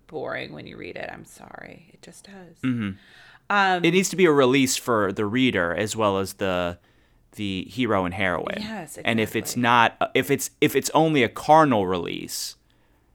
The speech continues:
Speaker 2: and not an emotional release, it doesn't resonate.
Speaker 1: Yeah. Experiments on humans.
Speaker 2: Yes.
Speaker 1: Your favorite. Monogamy is D N A. Monogamy is genetic and impossible to avoid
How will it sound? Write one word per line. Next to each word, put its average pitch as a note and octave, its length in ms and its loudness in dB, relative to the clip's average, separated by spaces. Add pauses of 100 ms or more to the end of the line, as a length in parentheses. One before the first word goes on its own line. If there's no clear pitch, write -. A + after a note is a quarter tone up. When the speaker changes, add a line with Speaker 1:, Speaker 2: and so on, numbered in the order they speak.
Speaker 2:
and A#2+ 160 0
not A#2+ 160 2
an A#2 80 -2
emotional B2 480 2
release, F2 360 -4
it G2+ 100 -6
doesn't G2 280 -4
resonate. - 600 -8 (340)
Speaker 1:
Yeah. D#3 300 -14 (640)
Experiments F#3+ 680 0
on E3+ 160 0
humans. E3 680 -8 (1600)
Speaker 2:
Yes. A2 580 -4 (200)
Speaker 1:
Your F#3+ 180 -2
favorite. E3+ 840 0 (400)
Monogamy G3 680 2
is F#3 120 -6
D D#3+ 160 -6
N D#3 120 -2
A. F3+ 180 0
Monogamy D#3 540 -4
is D3+ 100 -10
genetic E3+ 460 0
and D#3+ 100 -6
impossible C#3+ 480 -8
to D3 260 -10
avoid D3+ 600 -4